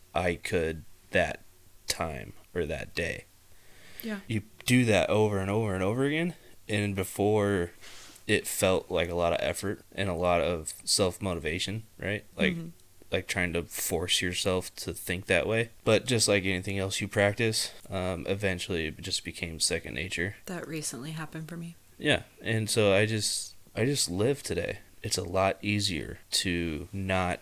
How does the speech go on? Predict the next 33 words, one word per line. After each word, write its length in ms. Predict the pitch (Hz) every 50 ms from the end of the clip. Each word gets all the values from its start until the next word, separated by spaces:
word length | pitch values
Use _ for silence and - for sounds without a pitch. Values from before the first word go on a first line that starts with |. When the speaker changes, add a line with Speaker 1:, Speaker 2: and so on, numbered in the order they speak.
| - -
Speaker 1:
feel 420 | - - - - - 104 101 101 92
like 420 | 92 92 90 85 82 - - - - - - - -
you 200 | - 101 104 104
have 340 | 104 104 92 82 80 - -
to 160 | - - 90 87
meet 520 | 90 90 92 92 95 95 92 90 90 - -
other 220 | 101 95 90 85
people's 480 | - - - 98 87 - 87 - - 80
expectations. 1000 | 73 82 - - - 78 60 - - - 73 71 - - - - - - 101
You 160 | 95 110 123 123
can 200 | - 113 101 92
just 500 | - 98 90 85 - - - 87 87 -
do 220 | - 87 82 85
the 100 | 82 85
best 380 | 90 - 87 87 85 - - -
you 100 | 87 80
can 180 | - 92 80
do. 200 | 73 82 85 - - -
And 160 | 101 98 95
whatever 260 | 95 101 123 123 123 117
that 140 | 117 107
looks 220 | 107 135 127 - -
like, 160 | 139 139 -
it 80 | 110 80
looks 200 | 90 98 - -
like. 300 | - - - - - - - - -
No 320 | 110 98 101 110 117 123
one 200 | 135 135 143 139
on 140 | 127 120 120
this 160 | 117 113 110 -
fucking 320 | - 104 101 - - 101 95
earth 340 | 85 82 80 76 - - - -
has 480 | - 90 85 85 80 90 - - -